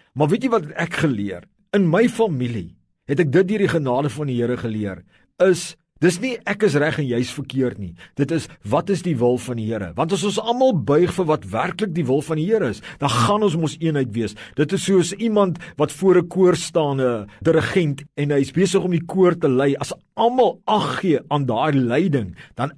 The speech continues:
is dit eenheid, dan is daar harmonie. En dit is wat ek vir jou vra,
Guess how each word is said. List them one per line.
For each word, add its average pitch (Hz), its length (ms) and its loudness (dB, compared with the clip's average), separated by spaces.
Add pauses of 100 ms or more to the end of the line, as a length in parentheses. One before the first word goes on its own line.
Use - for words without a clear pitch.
is 208 160 2
dit 170 320 0
eenheid, 127 400 -2
dan 139 240 -2
is 214 220 2
daar 156 260 2
harmonie. 113 680 -6 (340)
En 160 160 2
dit 240 240 2
is 175 160 0
wat 196 160 0
ek 185 160 -2
vir 190 140 -2
jou 151 100 6
vra, 165 640 -4